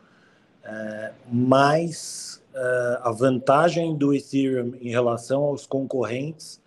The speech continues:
é muito menor do que a, a vantagem que o Bitcoin tem em relação a outros, outras potenciais reservas de valor aí, outros concorrentes aí no mercado. Ninguém nunca chegou nem perto de ameaçar o Bitcoin.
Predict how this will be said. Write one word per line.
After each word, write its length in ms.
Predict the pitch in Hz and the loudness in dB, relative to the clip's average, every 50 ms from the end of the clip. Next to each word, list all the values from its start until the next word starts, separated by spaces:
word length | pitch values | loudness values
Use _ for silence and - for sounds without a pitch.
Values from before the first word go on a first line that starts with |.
| _ _ _ _ _ | _ _ _ _ _
é 80 | - 127 | -6 -2
muito 300 | 131 143 160 156 175 160 | -2 0 0 0 0 0
menor 720 | 156 156 156 151 143 135 135 135 135 143 160 170 170 - - - 147 | 2 2 2 2 2 4 4 6 6 6 6 4 0 -6 -16 -16 -12
do 120 | 143 131 | -12 -8
que 100 | - - | -4 -2
a, 120 | 139 139 131 127 139 - - - | -2 -2 -4 -6 -14 -18 -16 -12
a 80 | 123 | -10
vantagem 680 | 113 120 135 131 120 123 135 127 135 143 139 135 143 131 | -6 -4 -4 -4 -2 0 2 4 4 4 2 0 -4 -6
que 100 | - 131 | -6 -8
o 40 | 127 | -8
Bitcoin 600 | 123 127 123 - - - 123 120 123 123 127 127 | -8 -8 -10 -12 -10 -8 -6 -6 -6 -6 -8 -10
tem 360 | 117 - 120 120 123 135 139 | -10 -8 -8 -8 -6 -6 -6
em 40 | 139 127 | -4 0
relação 600 | 123 131 127 120 113 - - 120 120 123 127 120 | 0 2 2 2 0 -2 -6 -8 -8 -4 -4 -2
a 60 | 117 | -2
outros, 600 | 117 117 123 123 120 127 120 120 117 - - _ _ _ _ _ _ _ _ _ _ | -2 -2 -4 -6 -8 -12 -14 -14 -16 -16 -20 _ _ _ _ _ _ _ _ _ _
outras 400 | - 117 120 120 127 123 120 110 | -4 -2 -2 0 0 0 0 -2
potenciais 840 | - - - 117 120 - 127 123 120 - - - 113 113 117 117 117 - | -2 -4 -6 -4 -2 -2 -2 -2 -2 -4 -2 0 2 2 2 2 0 -2
reservas 720 | - 120 117 104 107 113 113 113 113 110 117 113 110 104 | -4 -4 -4 -2 0 0 0 0 0 0 0 -2 -2 -2
de 100 | 110 110 | -4 0
valor 540 | 107 117 113 110 110 107 104 104 104 104 | 2 2 2 2 2 0 -2 -2 -4 -4
aí, 180 | 101 101 101 101 | -6 -6 -8 -8
outros 380 | 98 98 92 - 101 95 - - | -8 -10 -10 -12 -14 -14 -12 -8
concorrentes 800 | - 110 104 95 - 110 104 95 104 101 98 98 92 - - - | -6 -6 -4 -4 -2 -2 -2 -2 -4 -6 -8 -10 -12 -12 -12 -10
aí 100 | 98 101 | -10 -12
no 100 | 95 95 | -10 -10
mercado. 540 | 101 120 - - - 95 90 92 92 90 - - - - - _ - | -10 -10 -10 -8 -8 -8 -8 -10 -10 -14 -18 -20 -20 -20 -20 _ -4
Ninguém 300 | 110 110 113 127 127 123 | 2 4 6 6 6 6
nunca 240 | 139 151 156 160 147 | 6 6 6 4 4
chegou 400 | - - 131 123 123 135 135 127 | 4 2 2 4 4 4 4 4
nem 180 | 123 135 156 | 2 0 0
perto 540 | 156 - 127 123 123 127 127 123 - 117 110 | 0 2 4 4 4 4 2 0 -4 -10 -8
de 160 | 110 107 113 | -6 -4 -2
ameaçar 500 | 110 110 113 107 113 110 - - 101 98 | -2 -2 -2 -4 -4 -6 -6 -8 -10 -10
o 40 | 104 | -10
Bitcoin. 440 | 104 107 - - - - 101 90 | -12 -14 -16 -16 -14 -12 -14 -14